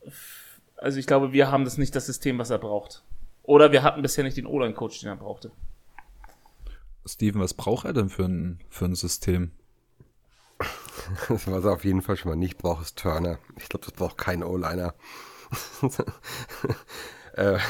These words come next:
Speaker 3: unser alter O-Line-Coach, falls jemand sich gerade fragt, wo, von wem ich's habe. Ähm,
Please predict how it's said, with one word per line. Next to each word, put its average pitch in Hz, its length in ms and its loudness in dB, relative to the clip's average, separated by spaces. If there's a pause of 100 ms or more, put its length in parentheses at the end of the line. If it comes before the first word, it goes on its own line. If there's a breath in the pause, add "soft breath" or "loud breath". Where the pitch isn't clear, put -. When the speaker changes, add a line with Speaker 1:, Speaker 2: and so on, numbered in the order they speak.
(340 loud breath)
Speaker 3:
unser 98 300 0
alter 92 260 0
O-Line-Coach, 92 640 0
falls 87 440 -4
jemand 90 240 -4
sich - 120 -10
gerade 92 220 -2
fragt, - 340 -4
wo, 92 200 0
von 78 240 -8
wem 92 100 0
ich's 90 220 -4
habe. 95 280 0 (1040 soft breath)
Ähm, 104 540 4